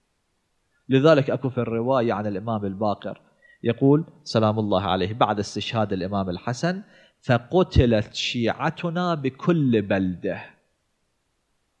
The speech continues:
وقطعت الأرجل والأيدي على الظنة". يعني أي واحد اللي يظن أنه من شيعة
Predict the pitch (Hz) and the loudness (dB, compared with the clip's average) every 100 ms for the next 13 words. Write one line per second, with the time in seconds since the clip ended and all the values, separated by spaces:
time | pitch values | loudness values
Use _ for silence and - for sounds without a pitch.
0 | _ _ _ _ _ - 123 135 127 139 | _ _ _ _ _ -10 2 4 4 0
1 | 139 196 - 139 - 113 110 175 185 139 | 4 2 2 -4 -2 -2 0 2 2 2
2 | 127 123 117 117 123 139 185 185 180 196 | 0 2 4 4 2 2 2 2 0 0
3 | 170 170 131 131 143 113 101 98 101 - | 2 0 0 2 2 0 -8 -8 -8 -12
4 | - _ _ _ _ _ _ _ _ _ | -18 _ _ _ _ _ _ _ _ _
5 | _ - 90 101 - 240 226 208 - 160 | _ -12 -10 -6 0 2 4 4 4 2
6 | 156 151 156 180 202 254 220 180 165 170 | 4 4 6 6 6 0 -2 -4 -2 -2
7 | 175 175 170 233 220 | -2 -4 -4 -2 -2